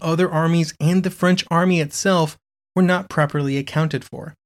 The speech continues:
Instead of a more fundamental reevaluation of previously made conclusions based on the circumstances of the nineteen twenties, the French just folded those advancements into their pre-existing theories.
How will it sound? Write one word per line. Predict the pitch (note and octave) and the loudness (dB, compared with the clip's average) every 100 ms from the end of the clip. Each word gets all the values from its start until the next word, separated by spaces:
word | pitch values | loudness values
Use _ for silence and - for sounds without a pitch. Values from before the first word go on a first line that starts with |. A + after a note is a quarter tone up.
| _ _ _ _ - | _ _ _ _ -2
Instead | F3+ - A3+ A#3 | -2 2 4 4
of | G#3 | 4
a | |
more | F#3+ F#3 | 2 2
fundamental | D#3 - G3 F3+ F3 - D#3+ | 0 0 2 2 0 0 -2
reevaluation | D3+ E3 D3+ D3 C#3+ B2+ B2+ C#3+ - C3+ | 2 0 2 0 0 -2 -2 -2 -2 -4
of | - | -6
previously | - F3+ F3 F3 - D#3+ | -4 -2 0 0 0 0
made | C#3+ D3 - | 2 0 -2
conclusions | C#3+ C#3 F3 F3+ F#3 F3+ - | -4 -2 0 2 2 -2 -2
based | C#3+ C#3+ | -4 -2
on | B2+ | -4
the | B2 | -4
circumstances | - E3 D3 C#3 D#3 D3 C#3+ | -2 -2 -2 -2 0 -2 -4
of | C3 | -8
the | C3 | -6
nineteen | C3 B2 - B2 | -6 -6 -8 -8
twenties, | - G#3+ F#3+ E3+ - _ _ _ _ _ - | -4 -2 0 -2 -4 _ _ _ _ _ -2
the | F#3+ | -2
French | - A3+ C4+ - | 0 0 0 -2
just | A3+ A3 - - | -4 -4 -8 -16
folded | - - E3 G3 A3+ | -10 -4 0 2 2
those | F3+ F#3 F#3 | 2 2 2
advancements | D3+ D3+ F3+ F#3 B2+ B2 - | 0 0 0 0 -2 -2 -2
into | D#3 | 0
their | F3 | 0
pre-existing | D#3 - E3+ F3 C3 A#2+ C3+ | -4 -4 -2 0 -2 -4 -6
theories. | B2 F#3 F3 B2 A#2+ | -4 -2 0 -2 -6